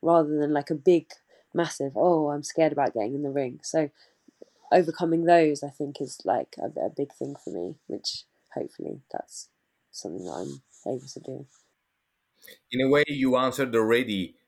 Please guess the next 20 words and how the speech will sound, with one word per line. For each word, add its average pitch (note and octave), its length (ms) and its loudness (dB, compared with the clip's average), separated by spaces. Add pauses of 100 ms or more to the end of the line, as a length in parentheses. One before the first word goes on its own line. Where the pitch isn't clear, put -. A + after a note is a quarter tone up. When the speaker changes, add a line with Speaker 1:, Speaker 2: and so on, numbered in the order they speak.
(120)
Speaker 2:
but F#2 200 2
I G2 180 4
ask G2+ 340 0
you F#2 380 -4 (240)
anyway, F2+ 680 0
do D#2+ 140 -8
you G2 160 -4
believe G2 360 -2
that G2 180 0
fear A2 440 0
can G2 260 -4
be G2 340 -2 (420)
eliminated A2+ 720 0
altogether G#2+ 720 0
or F2+ 380 0
only G#2+ 380 0
faced, G2 720 -4
uh, F2+ 280 4 (640)
every F2+ 540 0
time? C#2+ 640 -6